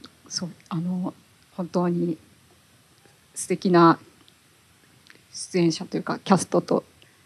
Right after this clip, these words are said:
スタッフで作った作品です。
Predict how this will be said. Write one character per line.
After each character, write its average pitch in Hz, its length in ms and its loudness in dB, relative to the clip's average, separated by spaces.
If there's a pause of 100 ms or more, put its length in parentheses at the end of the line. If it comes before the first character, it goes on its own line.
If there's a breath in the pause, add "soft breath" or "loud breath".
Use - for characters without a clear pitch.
(180)
ス - 60 -20
タ 196 80 -4
ッ 180 40 -2
フ - 140 -2
で 175 140 0
作 - 160 -2
っ 202 40 -4
た 175 260 -2 (340)
作 - 180 -18
品 185 220 0
で 185 140 4
す。 - 160 -8